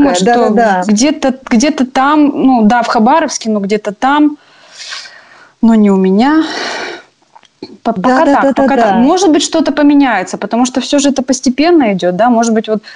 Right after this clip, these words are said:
Speaker 1: завтра я уже выйду на смену, может быть, завтра уже, э, сто процентов людей будут меня встречать в масках и в перчатках. Я не знаю. Ну вот пока так ситуация выглядит.
Speaker 2: Да, да, да. И еще, ты знаешь,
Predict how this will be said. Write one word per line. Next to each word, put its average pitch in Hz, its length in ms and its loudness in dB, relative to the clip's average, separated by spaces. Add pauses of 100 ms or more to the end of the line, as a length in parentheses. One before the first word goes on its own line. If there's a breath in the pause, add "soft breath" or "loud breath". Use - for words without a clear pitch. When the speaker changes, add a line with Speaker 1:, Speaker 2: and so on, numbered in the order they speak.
Speaker 1:
завтра 240 380 0
я 233 100 2
уже 226 200 0
выйду 254 260 2
на 214 100 0
смену, 190 320 -2
может 190 240 -2
быть, 190 100 -4
завтра 220 320 -2
уже, 202 280 -2 (280 loud breath)
э, 180 260 -2 (340)
сто - 240 -4
процентов 214 500 -4
людей 226 240 2
будут 196 280 -2
меня 196 180 0
встречать 202 400 -4
в 196 60 -2
масках 208 420 -4
и 196 40 -8
в - 40 -10
перчатках. 214 680 -6
Я 214 140 -4
не 240 120 2
знаю. 185 300 -4
Ну 190 100 -4
вот 233 220 -6
пока 262 260 -4
так 175 220 -6
ситуация 185 500 -6
выглядит. 180 480 -6 (800 loud breath)
Speaker 2:
Да, 233 280 4
да, 254 120 2
да. 233 200 2
И 226 140 2
еще, 277 240 0
ты 262 140 2
знаешь, 269 420 2